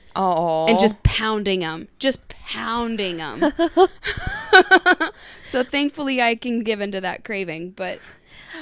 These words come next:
Speaker 2: I
Speaker 1: My
Speaker 2: definitely had to pull up some recipes, and I had to build some habits this last week, so.
Speaker 1: When my mom was
Speaker 2: We'll
Speaker 1: pregnant with
Speaker 2: see.
Speaker 1: me, um, she craved Mountain Dew and donuts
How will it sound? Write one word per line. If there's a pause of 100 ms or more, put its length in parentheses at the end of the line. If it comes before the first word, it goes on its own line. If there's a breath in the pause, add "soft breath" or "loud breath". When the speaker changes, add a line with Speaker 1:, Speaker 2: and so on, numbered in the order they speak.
Speaker 2:
I
Speaker 1:
My (160)
Speaker 2:
definitely
had
to
pull
up
some
recipes,
and (460)
I
had
to
build
some
habits
this
last
week,
so. (600 loud breath)
Speaker 1:
When
my
mom
was
Speaker 2:
We'll
Speaker 1:
pregnant
with
Speaker 2:
see.
Speaker 1:
me, (160)
um,
she
craved
Mountain
Dew
and
donuts